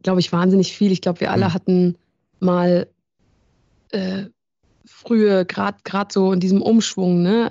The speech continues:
Speaker 1: ähm, was es für mich zum Beispiel ist, in diesem Umschwung, das Abi ist geschrieben, ne, man steht vor diesem, vor dieser Entscheidung, „Was machen wir jetzt?“ Wir waren so, „Okay, wo geht's hin mit der Band?“, ne? Und dann Entscheidungen zu treffen und darauf jetzt zurückzublicken und zu sagen,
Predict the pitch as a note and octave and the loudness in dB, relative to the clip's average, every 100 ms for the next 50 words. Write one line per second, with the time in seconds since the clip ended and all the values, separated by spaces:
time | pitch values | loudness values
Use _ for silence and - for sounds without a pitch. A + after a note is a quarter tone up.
0 | - G#3 F#3 F3+ E3+ F3 - - F3+ F3+ | -2 -2 0 0 -2 -4 -6 -4 -2 0
1 | F#3+ F3+ - - F3+ F3+ F#3 - G3 - | -2 -2 -2 -4 -2 0 2 2 0 0
2 | F#3 F#3 F#3 - - - _ _ _ - | 2 2 2 -2 -18 -20 _ _ _ -14
3 | E3+ - G3+ G3+ G3+ F#3+ F#3+ - G3+ G3 | -12 -4 0 2 2 0 -4 0 0 2
4 | F#3+ F#3 G#3+ A3 F#3+ F#3 F#3+ F#3 - F#3 | 4 4 4 2 2 0 -2 -2 -2 -2
5 | F3+ F3+ F3 E3+ F3+ F3+ F#3 F3 G3+ F#3 | 2 2 2 2 0 0 0 0 0 0
6 | F3+ E3+ F3+ F#3+ F#3 F#3+ F3+ F3+ F3 - | 0 0 -2 0 2 2 2 0 -2 -4
7 | F#3+ F3+ F3+ F3+ F3+ F3+ F3 _ _ _ | -2 0 0 2 2 0 -2 _ _ _
8 | - G3 F#3 F#3+ F#3+ G#3 G3+ F#3+ F3+ F3+ | -2 0 0 -2 0 2 2 2 0 2
9 | F3+ F#3 F3+ F#3 A3+ A#3 _ _ _ _ | 2 2 2 2 0 -2 _ _ _ _
10 | _ F#3 F3 F3+ A3 G#3 _ - F#3+ - | _ -2 0 2 2 2 _ -2 0 0
11 | F#3+ A#3 G3 F3 F#3 - F3+ E3+ D#3+ E3 | 2 2 2 0 -4 -8 -8 -4 -4 -4
12 | E3 _ - F3 F#3+ G3+ G#3 G3+ - G3 | -6 _ -4 -2 0 -2 -2 -4 -2 -2
13 | - A3+ F#3+ F#3 F#3 F#3 F3+ F3+ F#3 F#3 | -2 -4 -2 -2 0 0 0 0 0 2
14 | F#3 | 0